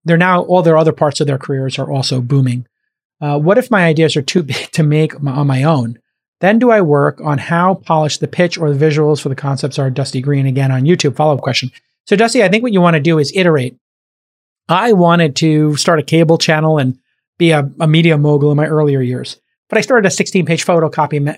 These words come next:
because that was the best I could afford. So I think what you have to do is maybe look yourself in the mirror and say, "What's something I can do today at a very high quality level that proves to the world I'm capable of doing something?" And that is a stepping stone towards the bigger picture.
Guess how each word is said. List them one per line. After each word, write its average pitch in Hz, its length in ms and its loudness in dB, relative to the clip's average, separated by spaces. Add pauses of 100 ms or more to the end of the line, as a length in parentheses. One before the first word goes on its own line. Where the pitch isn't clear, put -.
(120)
because 151 240 -4
that 160 160 0
was 160 100 -4
the 160 80 -2
best 147 240 -2
I 147 80 -2
could 139 140 -8
afford. 139 360 -10 (380)
So 196 140 0
I 196 80 4
think 220 160 2
what 214 100 0
you 185 60 0
have 170 140 0
to 170 80 -2
do 156 220 2
is 143 200 2
maybe 175 580 0 (140)
look 175 180 0
yourself 180 340 -2
in 170 60 0
the 165 60 2
mirror 151 220 0
and 143 100 -2
say, 143 340 -2 (280)
"What's 254 200 0
something 220 420 0
I 175 180 -2
can 190 180 2
do 175 160 2
today 135 720 -2 (260)
at 160 120 -2
a 165 60 0
very 175 360 2
high 202 160 -2
quality 151 420 2
level 139 420 -2 (260)
that 151 160 0
proves 196 240 0
to 190 80 2
the 165 80 4
world 151 280 2
I'm 139 100 -2
capable 147 360 0
of 143 60 0
doing 156 220 2
something?" 139 440 -4 (200)
And 165 160 0
that 180 180 0
is 180 180 0
a 160 80 0
stepping 233 500 -2
stone 165 460 0
towards 180 300 2
the 160 80 -4
bigger 147 200 0
picture. 156 400 -4